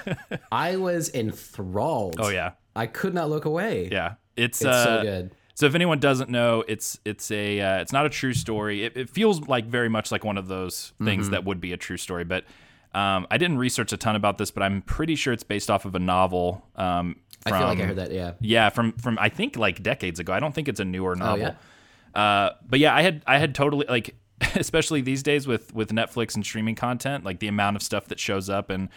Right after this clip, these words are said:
Speaker 2: unless it
Speaker 1: Mm-hmm.
Speaker 2: gets buzz, it just kinda, you know, fades into the content vault, and you, it,
Speaker 1: Sure.
Speaker 2: it's still there, but you don't hear about it. So I had no idea this one was coming out, and until s-, people started talking about it. So it stars Anya Taylor-Joy, and she plays this character named Elizabeth Harmon, who's, like, a chess prodigy.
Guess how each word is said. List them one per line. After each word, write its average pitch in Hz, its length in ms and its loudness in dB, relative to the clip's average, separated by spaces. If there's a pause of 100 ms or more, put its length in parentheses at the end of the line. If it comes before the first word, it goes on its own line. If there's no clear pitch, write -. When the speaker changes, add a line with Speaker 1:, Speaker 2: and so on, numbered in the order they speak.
(280)
Speaker 2:
unless 113 340 2
it - 40 2
Speaker 1:
Mm-hmm. 90 80 0
Speaker 2:
gets 107 160 -2
buzz, 104 420 0
it 95 80 -4
just - 240 -8 (160)
kinda, 95 360 0 (460)
you 101 120 -4
know, 90 240 -4 (240)
fades 104 340 0
into 101 320 0
the 95 100 -4
content 107 520 0
vault, 113 340 2
and 98 240 -4
you, 98 200 -4 (120)
it, 90 160 -6
Speaker 1:
Sure. 95 160 -4
Speaker 2:
it's 90 160 -6
still 175 180 0
there, 117 400 2
but 104 140 0
you 104 60 -2
don't 101 160 -4
hear 110 140 0
about 95 200 2
it. 92 80 -6 (320)
So - 100 0
I 135 60 6
had 165 140 4
no 135 160 2
idea 123 200 2
this 117 140 0
one 104 100 -6
was 95 100 -6
coming 98 240 -6
out, 98 280 -2
and 95 320 -6
until 104 280 -6
s-, - 100 -10
people 107 260 -6
started 92 220 -6
talking 110 320 -2
about 90 240 -2
it. 92 120 -6 (220)
So - 140 -4
it 151 80 -2
stars 127 420 2
Anya 113 220 -2
Taylor-Joy, 107 800 -2
and 95 300 -6
she 113 120 -6
plays 104 500 -6
this 98 140 -10
character 104 300 -8
named 95 360 -6
Elizabeth 95 360 -10
Harmon, 95 380 -6
who's, 90 160 -10
like, 87 120 -10
a 87 60 -8
chess - 280 -8
prodigy. 104 680 -6